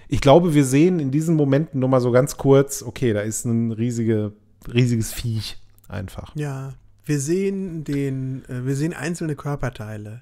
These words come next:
Speaker 2: eine Klaue,
Speaker 1: Ja, eine
Speaker 2: einen
Speaker 1: Klaue.
Speaker 2: Schwanz und sowas. Hm.
Speaker 1: Und man drückt ihr wirklich die Daumen, dass sie entkommt. Und sie scheint es ja auch zu schaffen am Anfang. Also die legt ja wirklich ein paar Meter zurück.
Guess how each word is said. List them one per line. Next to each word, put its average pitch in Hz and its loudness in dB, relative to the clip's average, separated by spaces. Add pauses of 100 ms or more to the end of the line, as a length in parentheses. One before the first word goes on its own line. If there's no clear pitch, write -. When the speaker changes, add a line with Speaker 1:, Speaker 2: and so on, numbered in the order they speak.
Speaker 2:
eine 131 -2
Klaue, 117 -2
Speaker 1:
Ja, 113 0
eine 117 -6 (300)
Speaker 2:
einen 135 0
Speaker 1:
Klaue. - -4
Speaker 2:
Schwanz 131 -2
und 139 -6
sowas. 123 -4
Hm. 110 -8 (840)
Speaker 1:
Und 160 0
man 160 2
drückt - 2
ihr 185 4
wirklich 185 -2
die 160 -2
Daumen, 170 2
dass 135 0
sie 165 2
entkommt. 165 6
Und 135 0
sie 147 6
scheint 180 8
es 208 0
ja 170 4
auch 143 4
zu - -4
schaffen 233 4
am 120 4
Anfang. 113 0
Also 117 0
die 127 0
legt 147 8
ja 147 12
wirklich 165 2
ein 151 2
paar 135 2
Meter 143 4
zurück. 135 4